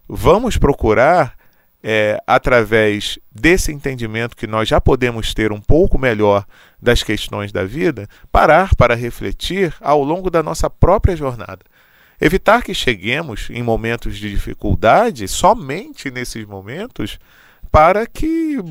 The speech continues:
mudemos o nosso foco mental, né? E Leon Denis continua: "Então, a verdade mostrar-se-á, e a grande palavra de Voltaire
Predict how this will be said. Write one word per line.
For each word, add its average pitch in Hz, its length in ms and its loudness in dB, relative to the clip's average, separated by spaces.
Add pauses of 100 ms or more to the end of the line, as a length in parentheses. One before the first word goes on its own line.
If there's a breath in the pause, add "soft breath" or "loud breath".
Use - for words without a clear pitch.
(100)
mudemos 131 580 0
o 131 60 -6
nosso 117 300 -2
foco - 340 -2
mental, 92 560 -8 (300)
né? 147 260 -14 (1300 soft breath)
E 123 80 0
Leon 135 200 4
Denis 123 220 2
continua: 98 680 -6 (340)
"Então, 123 640 -2 (460 soft breath)
a 110 120 2
verdade 120 760 2
mostrar-se-á, 131 1120 -2 (680 soft breath)
e 110 120 2
a 104 100 6
grande 160 500 -2
palavra 98 760 0
de 85 100 -10
Voltaire 98 680 0